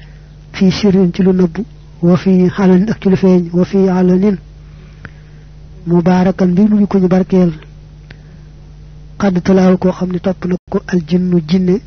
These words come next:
wal basharu, ak mbindeef yi, muy doomi aadama yi. Yàllaa ko jox mboolem xeeti ngëneel yi ci biir ak bitti.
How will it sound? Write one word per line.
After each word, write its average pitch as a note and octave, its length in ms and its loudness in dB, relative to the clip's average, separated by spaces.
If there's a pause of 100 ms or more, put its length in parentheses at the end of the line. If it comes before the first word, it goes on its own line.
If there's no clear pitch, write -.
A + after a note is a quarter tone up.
(220)
wal F3+ 180 0
basharu, F#3 340 0
ak G3 100 -2
mbindeef F3+ 400 0
yi, F3+ 60 -4
muy F3 140 0
doomi F3+ 280 2
aadama F#3 320 0
yi. F3 180 -2 (2000)
Yàllaa F3+ 380 0
ko F3+ 140 0
jox F#3 220 0
mboolem F#3 420 0
xeeti F#3+ 320 -4
ngëneel F3+ 360 2
yi F#3 80 0
ci - 160 -6
biir F#3 200 2
ak F#3 100 0
bitti. F3 360 -2